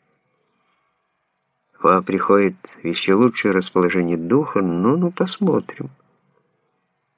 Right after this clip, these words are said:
Сначала мне надо понять, что вы умеете лучше всего.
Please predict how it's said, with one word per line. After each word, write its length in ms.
Сначала 500
мне 220
надо 240
понять, 480
что 360
вы 300
умеете 760
лучше 480
всего. 680